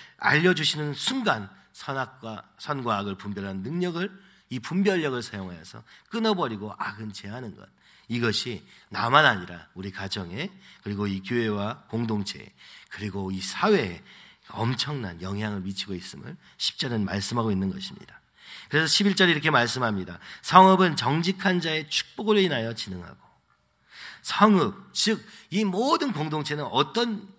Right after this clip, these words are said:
어떻게 성장하는가 이렇게 얘기합니다. 정직한 자의 축복.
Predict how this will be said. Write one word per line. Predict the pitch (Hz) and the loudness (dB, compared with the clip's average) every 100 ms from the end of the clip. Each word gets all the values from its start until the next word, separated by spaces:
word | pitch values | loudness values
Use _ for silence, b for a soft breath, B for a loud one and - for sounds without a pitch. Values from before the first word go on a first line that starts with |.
| B B B | B B B
어떻게 | 156 - 226 226 240 220 | -4 -2 -2 0 0 0
성장하는가 | 190 175 156 117 101 117 117 95 - B - | -2 0 2 0 0 2 2 0 -6 B -8
이렇게 | 113 113 | -8 -4
얘기합니다. | 107 101 98 82 64 | -4 -4 -6 -8 -16
정직한 | - 104 98 101 101 95 | -10 -8 -8 -8 -10 -10
자의 | 98 101 | -10 -12
축복. | - _ - - | -12 _ -20 -20